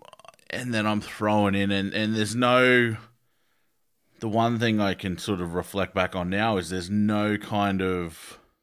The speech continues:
adjustment or, and, and there may not be a way to do it, but there's no kind of adjustment or training period to change the lens before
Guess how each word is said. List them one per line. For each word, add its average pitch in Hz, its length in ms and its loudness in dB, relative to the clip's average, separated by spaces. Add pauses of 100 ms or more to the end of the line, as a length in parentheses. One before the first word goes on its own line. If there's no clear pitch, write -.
(1040)
adjustment 101 840 0
or, 82 400 -6 (100)
and, 92 100 -8
and 101 280 -6
there 98 100 -2
may 90 220 -2
not 85 180 -6
be 85 120 -4
a 80 80 -4
way 80 220 -4
to 80 100 -6
do 101 240 -6
it, - 80 -12
but 80 80 -12
there's 87 180 -8
no 92 220 -4
kind 87 280 -8
of 82 80 -10
adjustment 90 520 -4
or 80 80 -6
training 104 400 -2
period 85 440 -6
to 85 320 -8 (440)
change 120 480 2
the 95 120 -8
lens 92 760 -4 (460)
before 101 760 -2